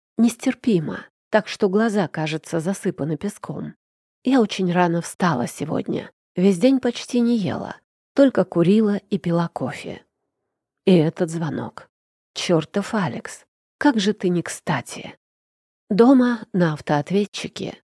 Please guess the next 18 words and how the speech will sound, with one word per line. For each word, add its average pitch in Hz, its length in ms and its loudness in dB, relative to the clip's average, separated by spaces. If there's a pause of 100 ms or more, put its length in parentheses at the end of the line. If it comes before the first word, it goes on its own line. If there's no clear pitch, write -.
(100)
моргает 196 520 2
красная 214 520 0
лампочка. - 720 -6 (380)
Сообщение. 170 920 -4 (400)
Не 247 100 6
хочу 220 360 -2
слушать. - 580 -12 (300)
Не 262 140 10
могу. 220 440 2 (300)
Мне 233 220 4
страшно. - 580 -8 (380)
Пока 262 260 4
не 220 160 4
буду. 139 420 -4 (440)
Я 202 300 8
иду 165 140 2
в - 100 -8
кухню, 220 520 0